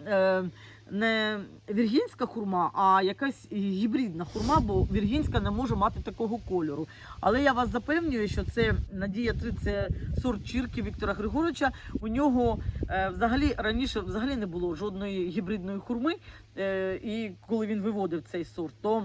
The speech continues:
е, він, і він вообще за-, займається іменно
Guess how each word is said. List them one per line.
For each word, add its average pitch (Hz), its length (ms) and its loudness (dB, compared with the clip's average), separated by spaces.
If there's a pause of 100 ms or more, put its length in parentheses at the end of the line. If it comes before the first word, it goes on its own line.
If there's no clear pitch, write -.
(280)
е, 185 160 0
він, 214 240 0
і 226 120 0
він 208 220 -2 (160)
вообще 196 480 -4
за-, 247 200 2
займається 226 720 2 (340)
іменно 285 480 2